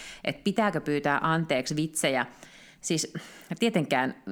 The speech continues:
tänä päivänä kukaan ei tekisi tollaista vitsiä, koska me eletään ihan erilaista aikaa, me ymmärretään ihan eri lailla, ja me ollaan niinku valveutuneempia, ja me ollaan kuultu se, että,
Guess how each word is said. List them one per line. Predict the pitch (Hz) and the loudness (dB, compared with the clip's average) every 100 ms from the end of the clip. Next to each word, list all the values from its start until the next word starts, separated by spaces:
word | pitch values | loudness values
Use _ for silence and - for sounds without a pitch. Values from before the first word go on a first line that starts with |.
| - - | -12 -2
tänä | 156 143 | 2 2
päivänä | 127 123 120 120 | 2 2 2 -2
kukaan | 131 147 135 131 | -2 0 0 2
ei | 135 | 0
tekisi | 151 151 151 - | 0 0 -2 0
tollaista | 139 - - | 0 -2 -2
vitsiä, | 147 - - 147 | -4 -2 0 0
koska | 151 - | -2 -2
me | 139 139 | 0 0
eletään | 139 127 123 | 2 0 0
ihan | 135 | 0
erilaista | 143 143 117 151 | 0 2 0 0
aikaa, | 139 143 131 | 0 2 0
me | 139 - | 0 2
ymmärretään | 180 170 143 - 113 110 | 2 4 2 0 0 0
ihan | 139 - | -2 0
eri | 143 131 | 0 0
lailla, | 127 135 135 131 | 0 2 2 0
ja | 143 | 0
me | 143 | 0
ollaan | 131 135 | 0 0
niinku | 156 160 | 0 0
valveutuneempia, | 170 180 170 139 135 - 135 - - - | 2 4 2 2 -2 -2 -4 -4 -2 -2
ja | 143 | 0
me | 139 | 0
ollaan | 135 143 | 0 -2
kuultu | - 170 160 147 143 | 0 2 2 2 0
se, | 147 123 | 0 0
että, | 127 - 139 | 0 -2 -6